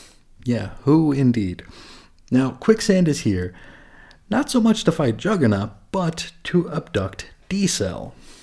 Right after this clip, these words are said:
And so, we get several pages of fighting, while D-Cell seems more interested in continuing her live stream. It's worth noting that Quicksand refers to D-Cell as the mutant child,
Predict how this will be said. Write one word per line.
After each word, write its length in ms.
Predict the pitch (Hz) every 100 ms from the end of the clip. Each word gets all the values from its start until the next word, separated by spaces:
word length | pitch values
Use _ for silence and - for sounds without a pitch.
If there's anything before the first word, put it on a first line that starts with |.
| - -
And 180 | 156 175
so, 300 | 170 131 123
we 180 | 127 120
get 160 | 127 123
several 280 | 127 113
pages 320 | 110 107 104 107
of 80 |
fighting, 420 | - 160 160 160 131
while 240 | 120 117
D-Cell 540 | 113 175 175 160 147
seems 340 | 143 135 120 110
more 180 | 123 113
interested 380 | 113 113 -
in 100 | 107
continuing 520 | 104 95 92 87 87 90
her 140 | 95
live 320 | 123 175 165
stream. 440 | - - - - - - - - - - - - -
It's 100 | 202
worth 240 | 226 -
noting 280 | 156 147 165
that 140 | 120
Quicksand 460 | - 165 - 156 147
refers 320 | 120 120 123
to 100 | -
D-Cell 500 | 113 101 - 107 107
as 400 | - 98 92 101 - -
the 160 | 110 110
mutant 480 | 98 92 104 104
child, 680 | - - 139 120 82 80 85